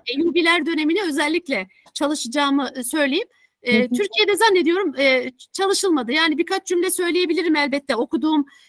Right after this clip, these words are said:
Speaker 1: e, okumalarımı yaptığım şekilde ama, e, şu
Speaker 2: Hı
Speaker 1: anda
Speaker 2: hı.
Speaker 1: bir şey söylersem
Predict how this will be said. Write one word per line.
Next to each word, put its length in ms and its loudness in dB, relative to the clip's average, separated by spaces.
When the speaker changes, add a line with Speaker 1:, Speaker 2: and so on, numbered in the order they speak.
Speaker 1:
e, 140 4
okumalarımı 600 2
yaptığım 420 0
şekilde 360 -4
ama, 200 2
e, 320 0
şu 140 0
Speaker 2:
Hı 40 6
Speaker 1:
anda 140 4
Speaker 2:
hı. 40 -2
Speaker 1:
bir 40 -2
şey 160 2
söylersem 520 0